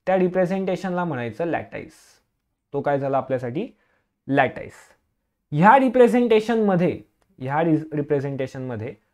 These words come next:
आपण कॉन्स्टिट्यूएंट पार्टिकल्स ॲड केले, पार्टिकल्स ॲड केले की ह्या पार्टिकल्सला म्हणायचं बेसिस. बघा काय म्हणतोय की जी रेग्युलर अरेंजमेंट आहे, त्या रेग्युलर अरेंजमेंटला काय म्हणायचंय, it will be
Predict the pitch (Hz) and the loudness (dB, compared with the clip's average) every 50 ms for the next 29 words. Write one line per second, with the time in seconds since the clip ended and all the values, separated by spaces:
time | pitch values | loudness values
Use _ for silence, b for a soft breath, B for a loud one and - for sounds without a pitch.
0 | _ _ _ - - - - 196 220 214 - - 196 180 180 175 180 - 220 220 | _ _ _ -10 -4 0 0 0 0 -2 -2 0 0 2 2 0 -2 -2 -4 -2
1 | 196 220 220 220 233 226 220 208 175 170 160 160 165 160 175 180 180 175 - _ | 0 0 0 0 -2 0 4 4 4 4 4 2 0 2 2 2 2 0 -6 _
2 | - 127 123 131 127 - 117 107 104 104 - - _ _ _ _ _ _ _ _ | -6 -4 -4 -4 -4 -6 -6 -6 -6 -6 -10 -18 _ _ _ _ _ _ _ _
3 | _ _ _ _ _ _ _ _ _ _ _ _ - 127 123 120 - 135 131 156 | _ _ _ _ _ _ _ _ _ _ _ _ -2 -2 -2 -2 -6 -4 -2 0
4 | 160 160 156 - 127 123 120 123 123 - 160 - 113 - - 160 175 190 185 185 | -2 -2 -4 -6 -6 -6 -6 -6 -4 -4 -4 -4 -4 -6 -4 -2 0 0 0 2
5 | 175 147 151 151 165 180 180 190 190 180 - 202 202 196 165 135 127 120 117 107 | 0 0 0 -2 -4 2 2 2 2 2 -2 -2 -2 -2 -2 -4 -4 -6 -8 -6
6 | - 175 214 269 - _ _ _ _ _ _ _ - 127 123 135 117 - - 110 | -6 -8 -8 -8 -14 _ _ _ _ _ _ _ -10 -4 -4 -4 -4 -4 -10 -14
7 | - - _ _ _ _ _ _ _ _ _ _ _ _ _ - 127 131 120 127 | -16 -16 _ _ _ _ _ _ _ _ _ _ _ _ _ -4 -4 -2 0 -2
8 | 131 139 143 147 143 135 156 175 208 214 b b b b b b - 175 160 202 | -2 -2 -2 -4 -2 0 0 -2 -2 -4 b b b b b b -2 0 2 4
9 | 208 180 175 165 165 202 220 240 233 233 226 220 220 214 208 214 214 214 208 202 | 6 6 6 6 6 6 8 8 8 8 8 8 6 4 2 0 -2 0 2 4
10 | 202 185 202 233 240 - 220 202 175 160 160 180 196 196 196 190 185 185 185 170 | 4 4 4 0 2 2 2 4 4 4 4 6 6 8 6 6 4 2 0 -2
11 | 165 175 175 175 175 175 170 175 165 165 165 165 165 160 165 160 226 254 247 - | -2 -2 -2 0 0 0 2 2 0 0 0 0 -2 -2 -2 -2 -2 -4 -2 -4
12 | 147 135 151 160 156 156 160 | -6 0 4 4 4 4 4